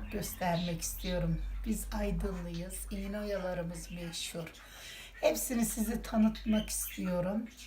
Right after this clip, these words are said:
İste-, isteyen olursa da öğretmek istiyorum. Abone olursanız öğretmek de istiyorum. Herkes öğrensin. Değişik değişik bağlasınlar. Bizim oranın en güzel iğne oyaları.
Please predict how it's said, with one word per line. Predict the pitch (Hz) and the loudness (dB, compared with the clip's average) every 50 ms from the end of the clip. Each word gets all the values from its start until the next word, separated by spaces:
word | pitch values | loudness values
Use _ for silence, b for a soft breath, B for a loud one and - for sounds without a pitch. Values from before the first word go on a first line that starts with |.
| B B B B B B B | B B B B B B B
İste-, | - - - - - - 240 240 214 180 | -2 0 0 0 2 2 2 2 0 -2
isteyen | - - 220 - - - - 262 240 240 233 233 220 | -4 -4 -4 -4 -4 -6 -6 -2 2 4 4 4 4
olursa | 220 - 226 226 226 226 233 226 - - - - 202 185 165 | 2 0 -2 0 0 -2 -2 -2 -4 -2 0 0 0 0 0
da | 208 202 214 226 - - | 2 2 2 2 0 0
öğretmek | 220 214 220 220 214 202 - - - 220 214 208 - | -2 -2 0 0 0 -2 -4 -4 -4 -2 -2 -2 -2
istiyorum. | - - - - - - 214 190 180 175 175 175 170 - | -4 -4 -4 -4 -6 -4 -2 0 2 2 2 0 0 0
Abone | 190 196 190 185 202 196 190 190 190 190 | -2 -2 0 0 -2 -2 0 0 -2 -2
olursanız | - - 196 196 190 202 202 196 - - - 196 180 175 175 185 202 208 - - - | -2 -4 -4 -2 -2 -2 -2 -2 -4 -2 -2 0 0 2 0 0 -2 -4 -8 -4 0
öğretmek | 220 214 214 214 - 208 196 - - - - - 214 - - - - - | 2 4 4 4 2 2 0 -2 -4 -10 -10 -8 -8 -8 -8 -12 -14 -12
de | |
istiyorum. | 175 170 - - - - - 220 185 175 175 170 175 175 180 | -10 -8 -8 -8 -10 -10 -10 -8 -4 -4 -2 -2 -4 -4 -6
Herkes | 165 - 190 196 196 196 - - 185 170 170 - - | -6 -4 -4 -4 -6 -6 -8 -10 -8 -8 -8 -8 -8
öğrensin. | 190 196 190 190 175 180 175 175 175 165 - - - - 185 180 185 B B B B B B B - - | -8 -6 -6 -6 -6 -6 -6 -6 -6 -6 -6 -6 -4 -4 -4 -6 -6 B B B B B B B -8 -6
Değişik | - - - - - - 170 160 - - | -6 -4 -4 -4 -4 -4 -6 -6 -8 -8
değişik | 185 185 175 170 165 - - 175 - - - | -6 -4 -4 -2 -2 -4 -4 -6 -8 -8 -4
bağlasınlar. | 180 165 165 165 160 160 151 - - - 156 165 165 165 170 165 B B B B B - | -2 0 0 0 -2 -2 -4 -6 -6 -6 -6 -4 -4 -4 -6 -8 B B B B B -10
Bizim | 240 214 185 208 208 208 | -8 -6 -4 -4 -4 -2
oranın | 202 202 196 185 180 180 185 214 | 0 0 0 0 -2 -2 -6 -6
en | 226 220 220 208 190 | -4 -4 -2 -2 -4
güzel | 175 180 165 - 208 202 208 214 - 202 | -6 -8 -4 -2 -2 -2 -2 -2 -4 -6
iğne | 190 185 180 180 | -6 -6 -4 -4
oyaları. | 175 175 175 170 160 156 165 165 156 151 160 | -6 -6 -6 -6 -6 -6 -8 -8 -8 -10 -10